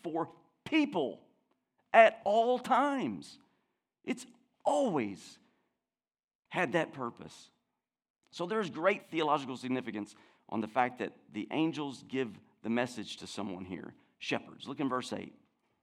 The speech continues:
Why is this important? Shepherds by this time have enjoyed a long reputation of being despicable. Again, this, this sort of fights against the romanticization we've done, if that's a word,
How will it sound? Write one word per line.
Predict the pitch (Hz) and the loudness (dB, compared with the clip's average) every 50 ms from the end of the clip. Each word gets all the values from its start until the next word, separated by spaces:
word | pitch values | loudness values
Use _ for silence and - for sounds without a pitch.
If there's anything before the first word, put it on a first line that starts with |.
| _ _ _ _ _ _ _ _ _ _ | _ _ _ _ _ _ _ _ _ _
Why | - - 110 120 | -2 0 0 0
is | 127 104 | 0 -2
this | 113 113 - | -6 -8 -4
important? | 123 110 110 - - - - - 65 - - _ _ _ _ _ - - _ _ _ _ _ _ _ _ _ _ _ _ _ _ _ _ - _ _ _ - | -4 -4 -4 -6 -8 -12 -10 -12 -16 -16 -18 _ _ _ _ _ -20 -20 _ _ _ _ _ _ _ _ _ _ _ _ _ _ _ _ -20 _ _ _ -10
Shepherds | - - 135 - 170 160 127 | -4 -4 -4 -2 -2 -2 2
by | - 120 123 | 4 4 4
this | 117 135 127 | 4 0 -4
time | - 160 127 135 131 | -2 0 0 2 2
have | 123 110 101 | 0 0 -2
enjoyed | 120 117 - 113 117 113 - | -4 -4 -4 -4 -4 -4 -2
a | - 110 | -4 -4
long | 107 107 110 110 113 120 131 143 147 151 151 147 151 156 151 147 139 135 - - _ _ _ _ _ _ _ _ _ _ _ _ _ _ _ _ _ _ _ - | -4 -4 -6 -6 -4 -2 -2 0 0 0 0 0 0 -2 -2 -4 -6 -10 -16 -20 _ _ _ _ _ _ _ _ _ _ _ _ _ _ _ _ _ _ _ -6
reputation | - 131 131 131 135 127 - 135 117 117 - - 95 - 87 - - - _ _ _ _ _ _ _ _ | -4 -4 -2 -2 -4 -4 -2 0 0 0 -2 -4 -8 -8 -10 -12 -14 -20 _ _ _ _ _ _ _ _
of | - 92 90 | -16 -12 -6
being | 123 123 117 113 | -4 -2 -2 -2
despicable. | 101 104 - - - - 139 127 - 107 - - - - _ _ _ _ _ _ _ _ _ _ _ _ _ _ _ _ _ _ _ _ _ _ _ - | -4 -6 -10 -10 -10 -8 -10 -8 -8 -10 -12 -12 -16 -18 _ _ _ _ _ _ _ _ _ _ _ _ _ _ _ _ _ _ _ _ _ _ _ -10
Again, | - 117 190 139 104 | -6 -4 -2 -2 -2
this, | 110 113 110 - - - - _ _ _ - | -2 -6 -8 -12 -20 -20 -20 _ _ _ -18
this | - 120 - | -14 -10 -6
sort | - 143 131 | -4 -2 -2
of | 127 | 0
fights | - 113 131 131 - | 2 2 2 2 0
against | 127 117 127 127 123 | -4 -4 -4 -4 -4
the | 113 | -4
romanticization | 113 117 110 113 120 117 113 - - 101 95 131 147 156 - - 104 98 | -6 -4 -2 0 0 0 0 -2 -6 -8 -4 -4 -4 -4 -4 -6 -6 -6
we've | 104 104 98 | -8 -10 -10
done, | 92 107 107 101 98 92 76 | -10 -8 -8 -6 -6 -8 -8
if | - | -10
that's | 98 98 - | -10 -12 -10
a | 85 | -10
word, | 90 95 95 - - | -14 -12 -14 -14 -16